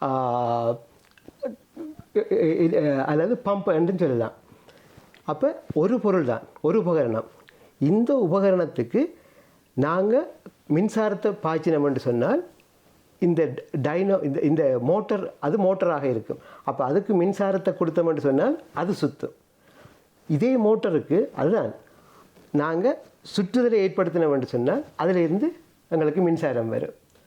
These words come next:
அப்போ மின்சாரத்தை கொடுத்தா அது சுத்துது, அதிலிருந்து,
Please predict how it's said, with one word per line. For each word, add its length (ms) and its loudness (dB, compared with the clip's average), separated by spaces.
அப்போ 600 -2
மின்சாரத்தை 460 0
கொடுத்தா 380 -2
அது 140 0
சுத்துது, 440 -2
அதிலிருந்து, 760 0